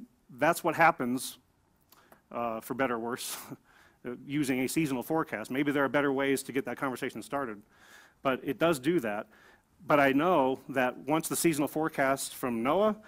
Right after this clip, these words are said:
and from other entities go out, you don't hear me spending a lot of time going into the details of how that seasonal forecast was put together and what the numbers mean, because they don't mean much for anybody,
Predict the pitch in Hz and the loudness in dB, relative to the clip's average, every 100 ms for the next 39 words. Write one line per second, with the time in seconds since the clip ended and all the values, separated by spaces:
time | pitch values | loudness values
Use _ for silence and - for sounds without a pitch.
0 | - 120 113 - 117 143 147 151 156 135 | -14 -8 -6 -6 -2 0 2 2 0 0
1 | 131 139 165 139 - - - - - 160 | 0 4 4 2 -2 -16 -20 -14 -2 4
2 | 220 190 196 185 185 170 - 175 147 143 | 4 4 4 6 4 4 2 2 4 6
3 | 156 143 - 185 160 117 120 135 143 147 | 6 4 -2 -2 -2 -2 -2 0 0 0
4 | 165 165 131 123 165 - 135 131 120 113 | -2 0 -2 -2 -4 -2 0 0 -2 -4
5 | 147 156 151 143 165 147 135 123 147 135 | 0 2 2 2 0 0 -2 -4 -6 -6
6 | 139 131 127 - 113 104 - _ 139 - | -2 -2 -4 -6 -8 -8 -12 _ -8 -6
7 | 113 170 170 165 - - 131 127 151 135 | -2 0 2 0 -4 -8 -4 0 -2 0
8 | 127 151 127 110 135 185 180 151 185 175 | -2 0 -2 -2 0 2 0 0 0 2
9 | 190 - 226 262 131 120 110 107 - - | 0 2 2 2 0 -4 -4 -6 -10 -16
10 | - - - 143 127 120 113 117 175 | -18 -20 -6 0 0 0 0 0 -2